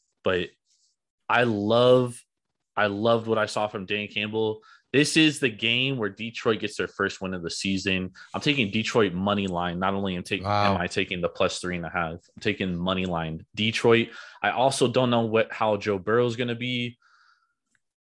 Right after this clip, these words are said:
Speaker 1: Love Detroit here. This is a great spot.
Speaker 2: So up until the injury report came out, I was right there with you. But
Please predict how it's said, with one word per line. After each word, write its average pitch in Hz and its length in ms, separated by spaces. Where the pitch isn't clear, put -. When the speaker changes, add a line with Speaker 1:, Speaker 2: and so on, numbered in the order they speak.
Speaker 1:
Love 95 380
Detroit 92 440
here. 87 260
This 104 220
is 110 100
a - 120
great 117 320
spot. 85 480
Speaker 2:
So 123 800
up 147 240
until 127 920
the 120 160
injury 123 340
report 113 400
came 101 240
out, 92 260
I 104 100
was 95 180
right 101 160
there 101 140
with 92 240
you. - 120
But 120 320